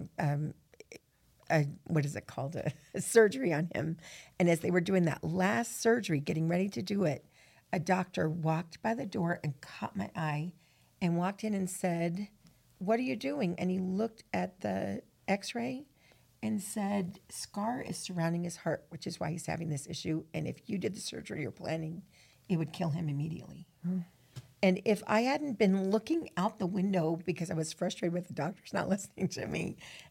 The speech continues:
Speaker 1: and caught that man's eye, and he was the owner of the hospital.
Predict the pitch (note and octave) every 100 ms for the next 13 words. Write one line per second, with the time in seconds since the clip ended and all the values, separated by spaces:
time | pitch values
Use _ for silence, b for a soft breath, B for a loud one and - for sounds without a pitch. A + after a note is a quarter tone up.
0 | - D#3+ D#3 - G3 B3 A#3+ - F#3+ F3+
1 | F#3 F#3 F3+ E3+ D#3 F3 - F3 - G#3
2 | G3+ - E3+ D#3+ - - - F#3+ F#3+ E3+
3 | D#3 D#3+ D3+ C#3 - D3+ A#2+ C3